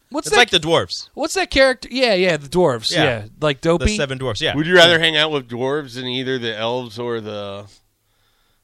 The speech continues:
Speaker 3: or the Smurfs?
Speaker 1: You could really run the gambit on the dwarves.
Speaker 2: If it were the dwarves from, like, The Hobbit, yeah, I would. I don't wanna hang out with Snow White
Speaker 1: No,
Speaker 2: dwarves.
Speaker 1: the dwarves, like the, like
Speaker 3: What's wrong? <laughs> Okay, so what?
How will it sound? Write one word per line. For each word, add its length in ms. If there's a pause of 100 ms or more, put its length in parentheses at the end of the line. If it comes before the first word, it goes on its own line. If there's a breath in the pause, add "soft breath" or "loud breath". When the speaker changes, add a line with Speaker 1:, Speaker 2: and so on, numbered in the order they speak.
(160)
Speaker 3:
or 140
the 80
Smurfs? 500
Speaker 1:
You 80
could 160
really 240
run 320
the 80
gambit 480
on 160
the 80
dwarves. 480
Speaker 2:
If 160
it 100
were 160
the 100
dwarves 540
from, 160
like, 240
The 120
Hobbit, 360
yeah, 220
I 80
would. 260 (400)
I 100
don't 100
wanna 200
hang 160
out 80
with 80
Snow 240
White 160
Speaker 1:
No, 180
Speaker 2:
dwarves. 80
Speaker 1:
the 160 (100)
dwarves, 380
like 220
the, 400
like 280
Speaker 3:
What's 120
wrong? 160
<laughs> 80
Okay, 480
so 260
what? 300